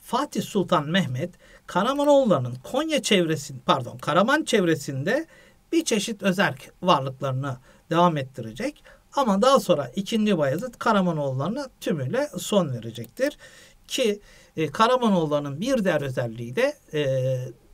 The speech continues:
Selçuklu başkenti Konya'ya girdikten sonra bin iki yüz yetmiş yedide bundan böyle Karamanoğlu Mehmet Bey,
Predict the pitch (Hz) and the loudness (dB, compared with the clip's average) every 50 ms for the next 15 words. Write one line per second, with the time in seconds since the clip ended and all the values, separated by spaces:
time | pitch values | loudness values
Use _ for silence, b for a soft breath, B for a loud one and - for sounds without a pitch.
0 | - _ _ _ - - - - 156 151 - - - 180 170 170 156 - - - | -20 _ _ _ -16 -10 -4 -4 -4 -4 -6 -10 -2 0 2 2 2 0 0 -2
1 | 160 151 131 - - - - 175 165 160 156 156 151 147 151 151 151 156 - - | -4 -4 -6 -10 -12 -4 -2 -2 0 2 0 0 0 0 -2 -2 -2 -8 -2 0
2 | 185 180 180 - - 131 113 117 117 123 131 131 127 - 139 123 127 123 127 - | 2 2 2 0 -4 -6 -8 -6 -6 -6 -6 -6 -6 -6 -8 -8 -8 -8 -10 -10
3 | 123 123 - - 131 120 107 113 113 127 220 262 294 B B B B B B B | -10 -10 -10 -8 -10 -10 -10 -10 -6 0 0 0 0 B B B B B B B
4 | B B B B 190 202 196 202 196 180 156 135 131 127 120 156 220 262 262 - | B B B B 2 4 6 6 6 4 4 2 0 0 2 2 0 0 0 -4
5 | - - 147 139 143 139 143 139 135 131 135 135 127 113 98 131 123 127 - - | -8 -6 -4 -4 -2 -4 -4 -6 -4 -4 -2 -4 -4 -4 -6 -8 -8 -8 2 2
6 | 170 220 269 | 2 2 2